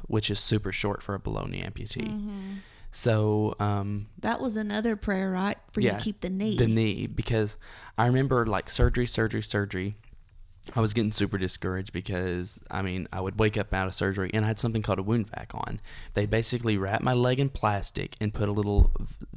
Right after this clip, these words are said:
Speaker 1: suction vacuum thing
Speaker 2: Mm-hmm.
Speaker 1: on it and to, to keep the blood flowing and keep, uh,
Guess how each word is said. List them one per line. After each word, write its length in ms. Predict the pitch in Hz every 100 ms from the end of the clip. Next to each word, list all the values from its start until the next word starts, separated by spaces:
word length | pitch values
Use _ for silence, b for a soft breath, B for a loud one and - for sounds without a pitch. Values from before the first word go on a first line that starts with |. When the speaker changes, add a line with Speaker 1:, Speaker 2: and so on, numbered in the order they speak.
| 110
Speaker 1:
suction 520 | - 104 - 104 101
vacuum 400 | 104 135 98 92
thing 380 | - 98 98 104
Speaker 2:
Mm-hmm. 80 | 214 B B B -
Speaker 1:
on 220 | 95 87
it 220 | 101 - -
and 240 | - 98 92
to, 220 | 107 101
to 180 | - 104
keep 160 | 110
the 80 | 104
blood 300 | 101 120 117
flowing 560 | - 117 113 113 110 107
and 340 | 98 98 101
keep, 240 | - - - - - -
uh, 260 | 98 95